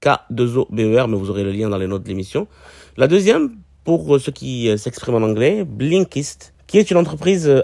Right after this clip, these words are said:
allemande et qui fonctionne aussi très bien. Ils ont aussi un gros catalogue et, euh, une belle organisation pour leurs livres. Bien sûr, vous pouvez lire le résumé ou vous pouvez l'écouter dans les deux cas. N'hésitez pas à partager l'épisode à vos amis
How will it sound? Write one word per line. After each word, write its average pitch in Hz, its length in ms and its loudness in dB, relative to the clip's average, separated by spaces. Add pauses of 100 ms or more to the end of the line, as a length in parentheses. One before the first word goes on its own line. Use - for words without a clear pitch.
allemande 156 480 2 (320)
et 135 100 -4
qui - 120 -12
fonctionne 139 340 -2
aussi 135 220 -6
très - 240 -6
bien. 120 140 0
Ils 131 140 -2
ont 107 100 -2
aussi 110 180 -4
un 101 240 -2
gros 113 240 -6
catalogue 113 500 0 (560)
et, 151 260 6
euh, 127 120 4
une 120 160 0
belle 175 160 4
organisation 131 680 -2
pour - 180 -6
leurs 110 140 0
livres. 98 220 -8 (160)
Bien 123 100 0
sûr, 170 140 -2
vous 165 80 -4
pouvez 135 380 2 (100)
lire 165 500 -2
le 127 420 -2
résumé 120 520 -2 (400)
ou 180 220 2
vous 131 140 -4
pouvez 127 340 -2
l'écouter 143 600 -4 (160)
dans - 360 -2
les 117 200 -2
deux 117 100 -2
cas. 107 220 -8 (100)
N'hésitez 202 340 6
pas 240 120 2
à 240 40 4
partager 208 360 2
l'épisode 185 560 0 (100)
à - 120 0
vos 151 180 2
amis 143 340 2